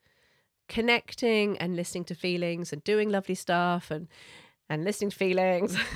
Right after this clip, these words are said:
<laughs> and all of that things, it then means that then on Monday morning, it's gonna be a lot, lot easier. Now, if they are still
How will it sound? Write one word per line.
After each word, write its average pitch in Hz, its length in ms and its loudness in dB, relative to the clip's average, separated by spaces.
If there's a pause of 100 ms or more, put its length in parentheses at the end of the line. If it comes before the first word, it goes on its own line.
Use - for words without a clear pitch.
<laughs> - 240 -6
and 381 180 8
all 403 200 6
of - 60 0
that 302 200 6
things, 269 200 2 (420)
it 254 180 6
then 269 220 6
means 233 500 4
that - 240 -2
then 202 200 2
on 190 200 0
Monday 196 380 0
morning, 156 580 -2 (120)
it's - 180 -6
gonna 170 240 -2
be 156 180 -4
a 151 60 0
lot, 156 380 -2
lot - 200 -6
easier. - 460 -8 (840)
Now, 190 240 2
if - 200 2
they 262 220 6
are 262 200 8
still 240 640 0